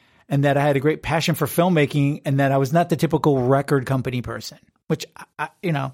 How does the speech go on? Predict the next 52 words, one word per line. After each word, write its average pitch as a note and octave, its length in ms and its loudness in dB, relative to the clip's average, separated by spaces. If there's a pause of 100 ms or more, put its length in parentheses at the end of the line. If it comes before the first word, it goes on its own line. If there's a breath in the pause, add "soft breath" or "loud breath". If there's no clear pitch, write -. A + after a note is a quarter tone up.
(160)
sounds F#3 280 0
good, C3+ 200 2
but, C#3+ 180 -4
you C#3 80 -4
know, C3 60 -2
not, D3+ 240 4
no E3+ 140 4
disparaging D3+ 460 2
against C3+ 160 2
record C3+ 200 0
company C3+ 220 -2
people, D3 240 0
but E3+ 140 0
for - 140 -2
artists, F#3+ 300 2
it E3 80 2
can E3 120 0
be D3 80 2
a C#3+ 60 4
little C3+ 200 2
bit, C3+ 320 0 (640 loud breath)
artists D3+ 260 0
tend C#3+ 120 2
to B2+ 40 0
become C3 240 0
more B2+ 200 2
like D#3 180 -8
a D3 60 -2
product C#3+ 680 -2 (240)
than D3+ 160 2
a C#3 60 2
person. F#3 440 -2
So, C3+ 340 0 (600 loud breath)
and C#3 140 0
I C#3+ 100 4
never C3 220 4
look B2 180 2
at B2+ 60 -4
it A#2 60 -6
like A#2+ 140 -6
that, B2 180 -2
but D#3+ 120 2
I D#3+ 60 4
do F3 320 2
have C#3+ 480 0
respect C3+ 320 -4
for C#3 100 -6
the B2+ 80 -8
brand G#2+ 320 -8
of A2+ 120 -14
the C#3 140 -14
artist. B2+ 420 -20